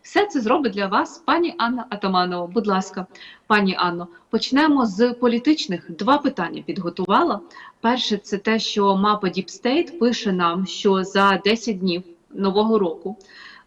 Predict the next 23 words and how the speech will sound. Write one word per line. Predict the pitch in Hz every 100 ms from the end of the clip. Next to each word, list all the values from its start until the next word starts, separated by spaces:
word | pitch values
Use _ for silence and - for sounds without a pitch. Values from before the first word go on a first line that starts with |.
| -
е, | 180 175 165
на | 208
жаль, | 196 175 170 170
росіяни | 180 - 190 196 233 226
окупували | 196 180 180 196 226 233 226 220
вже | 190 170 190 208 214
одинадцять | 185 180 180 185 - 208 190
населених | 180 190 190 190 190
пунктів. | 196 175 - 147 - - - - - - _
Ось. | 170 156 156 - -
І | 285 320
там | - 247 254 233 -
цілий | 262 247
перелік, | - 214 196 160 147
значить, | 147 165 160 160 - - -
Лозова, | 220 226 233 247 302
Іванівка, | - 240 277 277 269 277
Петропавлівка, | 254 233 202 202 269 247 247 -
Воздвиженка, | 185 190 226 269 254 233 208
Солоне, | - 202 247 254 233
Курахове, | 240 214 254 - 240 240 - - _ _ -
е, | 196 180
Зелене, | 196 233 269 254 254 240